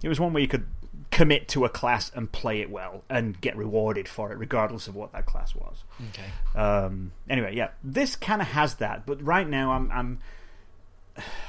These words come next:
Speaker 1: I don't know if I'm just not reading the right things, but I,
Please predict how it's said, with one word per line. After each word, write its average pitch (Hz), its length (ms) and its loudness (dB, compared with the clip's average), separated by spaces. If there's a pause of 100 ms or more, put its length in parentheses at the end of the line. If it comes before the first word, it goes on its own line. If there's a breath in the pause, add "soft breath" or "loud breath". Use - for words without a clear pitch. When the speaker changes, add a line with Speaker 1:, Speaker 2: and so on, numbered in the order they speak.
(400 loud breath)
Speaker 1:
I 131 80 -2
don't 170 140 -2
know 175 40 -4
if 151 80 -4
I'm 156 100 -4
just 139 120 -6
not 123 160 -4
reading 123 240 -2
the 117 80 0
right 113 220 0
things, 170 640 -2 (540 soft breath)
but 127 240 2
I, 123 180 0